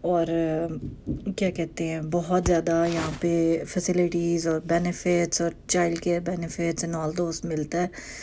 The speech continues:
मिलता है, लेकिन उतने ही हद में जितनी अगर, अगर आप जॉब नहीं कर रहे तो आपको मिलता है, अगर आप जॉब कर रहे हैं तो वो आपकी जॉब की इनकम के हिसाब से आपको देते हैं।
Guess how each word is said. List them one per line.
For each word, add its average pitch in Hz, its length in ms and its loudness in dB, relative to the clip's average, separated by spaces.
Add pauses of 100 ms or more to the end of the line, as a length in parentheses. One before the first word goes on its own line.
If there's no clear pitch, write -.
(580)
मिलता 190 380 8
है, 180 320 6 (300)
लेकिन 185 400 2 (120)
उतने 208 360 6
ही 208 160 6
हद 175 440 2
में 180 300 0 (360)
जितनी 180 500 0 (480)
अगर, 180 340 4
अगर 180 380 2
आप 180 280 2 (260)
जॉब 180 320 6
नहीं 185 320 8
कर 233 260 10
रहे 240 200 8 (420)
तो 214 120 12
आपको 175 340 6
मिलता 151 400 -6
है, 170 80 -12 (500)
अगर 185 240 4
आप 185 120 4
जॉब 180 420 6
कर 202 200 8
रहे 254 140 12
हैं 240 320 12 (800)
तो 208 460 10 (540)
वो 214 180 8
आपकी 196 340 6
जॉब 190 460 8
की 196 180 0
इनकम 185 480 2
के 190 140 4
हिसाब 175 480 2
से - 180 2
आपको 151 320 0
देते - 320 -2
हैं। - 200 -6